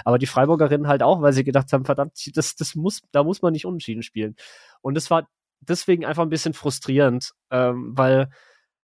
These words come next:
man hat zwar gemerkt, dass sie körperlich echt zu kämpfen hatten. Also gerade am Anfang, Helene hat es grad gesagt, man konnte nicht viele Pässe nacheinander an, an die Frau bringen.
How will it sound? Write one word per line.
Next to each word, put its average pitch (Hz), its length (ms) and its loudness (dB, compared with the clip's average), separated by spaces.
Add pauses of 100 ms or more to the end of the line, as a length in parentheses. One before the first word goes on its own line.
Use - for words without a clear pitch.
(380)
man 143 440 0
hat - 240 -4
zwar 170 240 0
gemerkt, 147 400 0
dass 143 120 -2
sie 143 100 -6
körperlich 147 540 0
echt - 180 -4
zu - 100 -8
kämpfen 170 360 -2
hatten. 175 280 -6 (160)
Also 127 180 0
gerade 131 340 2
am 139 140 0
Anfang, 139 460 -2 (580)
Helene 135 340 2
hat 135 80 2
es - 80 -10
grad - 140 -6
gesagt, 143 220 2
man 143 80 -2
konnte 139 240 -2
nicht 143 140 -2
viele 139 180 2
Pässe 143 460 2
nacheinander 131 480 2
an, 127 340 -6
an 123 160 -8
die 127 80 -8
Frau 139 240 0
bringen. 156 300 -4